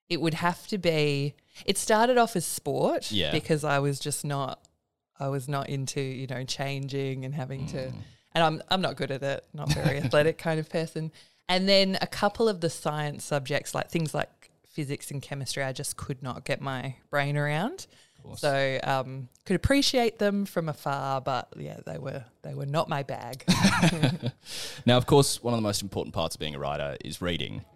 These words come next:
Speaker 1: Oh, yeah.
Speaker 2: What kind of books did you read as a young person? What inspired you?
Speaker 1: Oh, everything that was in the house, basically. So
Speaker 2: Mm.
Speaker 1: I was, you know, if it, if it was my choice, it would be first choice Babysitter's Club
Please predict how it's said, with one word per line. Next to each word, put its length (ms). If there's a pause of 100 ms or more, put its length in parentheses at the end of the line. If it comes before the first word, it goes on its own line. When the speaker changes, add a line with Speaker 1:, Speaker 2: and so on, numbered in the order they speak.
Speaker 1:
Oh, 160
yeah. 280
Speaker 2:
What 200
kind 240
of 180
books 440 (240)
did 140
you 160
read 240
as 120
a 40
young 200
person? 260
What 120
inspired 480
you? 200 (200)
Speaker 1:
Oh, 540 (180)
everything 480
that 80
was 160
in 120
the 60
house, 360
basically. 640
So 200
Speaker 2:
Mm. 60
Speaker 1:
I 120
was, 420 (100)
you 160
know, 80
if 180
it, 140
if 140
it 120
was 180
my 280
choice, 420
it 80
would 180
be 580 (380)
first 260
choice 160
Babysitter's 500
Club 280